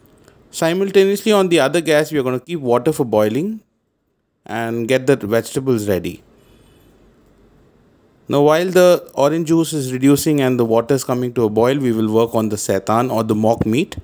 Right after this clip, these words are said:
For preparing the seitan or the mock meat, here we've taken around five hundred grams of refined flour.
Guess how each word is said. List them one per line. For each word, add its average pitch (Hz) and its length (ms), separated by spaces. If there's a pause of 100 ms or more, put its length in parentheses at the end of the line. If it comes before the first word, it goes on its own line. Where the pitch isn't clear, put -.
(800)
For 185 160
preparing 196 520
the 208 80
seitan 175 500
or 175 100
the 160 100
mock 147 320
meat, 139 280
here - 400
we've 156 280
taken 147 300
around 127 320
five 123 220
hundred 120 240
grams 113 260
of 113 140
refined 101 360
flour. 147 360